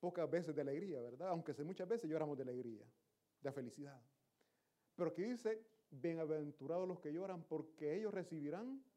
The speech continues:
Miren, mis hermanos, un niño que llora, un, el padre, ¿qué es lo que hace? "Venite, hijo", lo abraza, le, le, le, le, lo, lo, lo besa si es posible, porque quiere fortalecerle, porque lo quiere consolar.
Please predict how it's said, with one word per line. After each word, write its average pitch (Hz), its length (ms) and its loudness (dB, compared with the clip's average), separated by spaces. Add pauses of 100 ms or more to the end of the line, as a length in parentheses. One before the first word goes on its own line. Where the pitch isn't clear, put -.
(800)
Miren, 170 240 2
mis 151 100 2
hermanos, 143 400 -4 (480)
un 147 180 0
niño 170 240 -2
que 139 160 0
llora, 156 420 -2 (1120)
un, 180 200 -4
el 165 120 -4
padre, 185 360 -8
¿qué 196 80 -6
es 196 40 -2
lo 196 100 -6
que 196 120 -6
hace? 131 340 -6 (1400)
"Venite, 185 580 -12
hijo", 180 220 -6
lo 131 100 0
abraza, 139 640 -4
le, 131 180 -8
le, 131 180 -8
le, 135 220 -12
le, 135 200 -12 (420)
lo, 165 200 -8
lo, 151 160 -6
lo 143 180 0
besa 160 300 -2
si 147 80 -6
es 160 60 -6
posible, 165 440 -6 (400)
porque 147 240 -4
quiere 185 460 -4
fortalecerle, 156 840 -4
porque 143 260 -4
lo 135 120 -2
quiere 175 240 -2
consolar. 147 680 -8